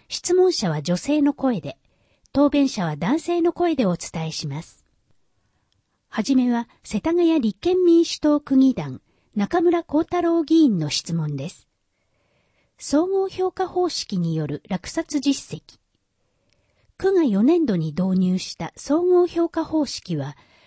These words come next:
従来と比べ高額な価格でも落札しやすく、財政負担が増す懸念があります。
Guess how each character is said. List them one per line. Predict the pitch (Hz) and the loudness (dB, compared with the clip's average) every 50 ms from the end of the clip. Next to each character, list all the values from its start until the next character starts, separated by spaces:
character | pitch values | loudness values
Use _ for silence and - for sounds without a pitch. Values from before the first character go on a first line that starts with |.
| _ _ - | _ _ -6
従 | 226 214 320 330 320 | 0 2 2 2 2
来 | 294 262 233 | 2 0 -2
と | - 233 202 | -2 -4 -6
比 | - 196 175 170 160 | -4 -4 -4 -4 -6
べ | 147 165 - - _ | -6 -8 -10 -12 _
高 | - - 302 339 359 | -4 0 2 2 2
額 | 359 339 - 359 | 2 2 2 4
な | 311 330 320 | 4 4 4
価 | - 294 285 | 2 -2 -4
格 | - 302 - 320 285 | -4 -4 -2 0 0
で | 302 285 | 2 2
も | 233 170 165 | 0 0 0
落 | 165 185 - - | -2 -4 -6 -6
札 | - 311 302 - - | -6 -6 -6 -4 -6
し | - - 277 | -6 -4 -4
や | 269 262 - | -4 -4 -6
す | - - - | -12 -16 -14
く、 | - 143 - - _ _ _ _ _ - | -12 -12 -12 -14 _ _ _ _ _ -6
財 | 196 220 262 349 | -2 0 0 0
政 | - - 381 370 370 - | -2 -2 -4 -4 -4 -6
負 | - - | -6 -4
担 | - 262 202 170 | -2 -2 0 0
が | 165 160 | -2 -2
増 | 170 175 | -4 -4
す | - - 302 - | -4 -6 -8 -6
懸 | - 262 254 | -4 -2 0
念 | 240 247 233 226 220 | 2 2 2 0 0
が | 214 208 | 0 -2
あ | 202 | -2
り | 175 185 165 | -4 -4 -4
ま | 160 160 | -4 -6
す。 | 175 - _ _ | -8 -10 _ _